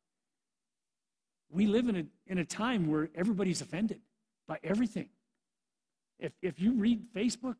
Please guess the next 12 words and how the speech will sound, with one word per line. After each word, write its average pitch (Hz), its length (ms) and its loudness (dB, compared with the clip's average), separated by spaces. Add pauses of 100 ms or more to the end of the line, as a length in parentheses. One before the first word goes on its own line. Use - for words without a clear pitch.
man, 202 240 -4
people 202 280 -2
are - 60 -6
offended. 226 460 -4
It's 160 160 -6
crazy. 214 460 0 (2000)
These 226 160 6
guys 214 260 -4
got 185 180 -4
offended. 175 440 -2 (1200)
And, 165 180 -2 (100)
and 170 220 -2